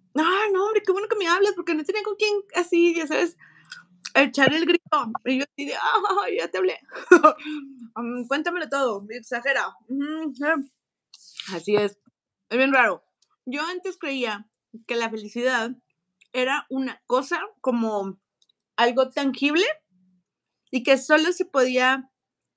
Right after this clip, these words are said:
y que solo se podía, em,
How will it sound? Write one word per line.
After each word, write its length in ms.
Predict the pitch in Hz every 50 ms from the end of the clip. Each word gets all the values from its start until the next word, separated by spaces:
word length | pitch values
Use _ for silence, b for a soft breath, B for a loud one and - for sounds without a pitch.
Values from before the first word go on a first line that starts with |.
| _ _ _ _ _ _ _ _ _ _ _ _ _ _ _ _ _ _
y 180 | - 254 233 240
que 120 | 277 277 277
solo 380 | - - 320 311 320 349 359
se 140 | 339 339 339
podía, 720 | 330 - 269 254 247 240 247 254 254 254 254 262 262 262 247 240 - _ _ _ _ _ _ _ _ _ _ _ _ _ _ _ _ _ _ _ - - _ _
em, 760 | - 208 208 208 214 208 208 208 208 202 202 202 202 196 196